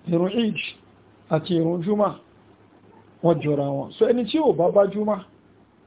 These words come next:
yóò kí kíni, yóò kí Zuhr. So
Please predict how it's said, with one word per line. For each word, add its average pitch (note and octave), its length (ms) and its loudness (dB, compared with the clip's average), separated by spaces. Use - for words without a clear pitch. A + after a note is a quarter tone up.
yóò F3+ 180 4
kí E3+ 120 -6
kíni, D3+ 360 -8
yóò D#3+ 140 0
kí D#3+ 140 -14
Zuhr. C#3+ 180 -6
So A3 360 4